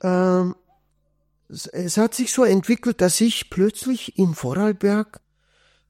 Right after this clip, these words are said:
einen unausgesprochenen Berufsverbot bekommen habe. Ma-, nach meinem Zivildienst habe ich mich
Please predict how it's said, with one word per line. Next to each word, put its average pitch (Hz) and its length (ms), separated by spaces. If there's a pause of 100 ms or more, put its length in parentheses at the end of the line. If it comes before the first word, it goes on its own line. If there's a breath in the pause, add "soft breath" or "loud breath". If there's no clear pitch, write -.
(160)
einen 170 340
unausgesprochenen 175 1300
Berufsverbot 113 760
bekommen 98 520
habe. 98 220
Ma-, 117 180
nach 139 240
meinem 160 260
Zivildienst 196 640
habe 160 180
ich 160 120
mich 147 320